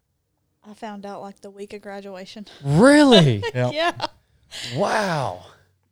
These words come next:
Speaker 2: Okay.
Speaker 3: We got married the same, we got married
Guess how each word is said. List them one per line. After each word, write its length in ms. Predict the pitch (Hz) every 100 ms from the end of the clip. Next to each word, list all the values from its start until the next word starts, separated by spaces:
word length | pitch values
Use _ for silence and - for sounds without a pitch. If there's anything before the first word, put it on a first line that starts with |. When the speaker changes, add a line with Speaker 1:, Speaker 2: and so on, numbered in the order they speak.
| _ _
Speaker 2:
Okay. 440 | 151 196 175 196 226 _ _ _ _ _ _ -
Speaker 3:
We 140 | 127
got 180 | 135 123
married 380 | 123 143 127 117
the 80 | 117
same, 280 | - 123 117
we 100 | 139
got 220 | 143 110
married 500 | 120 127 123 113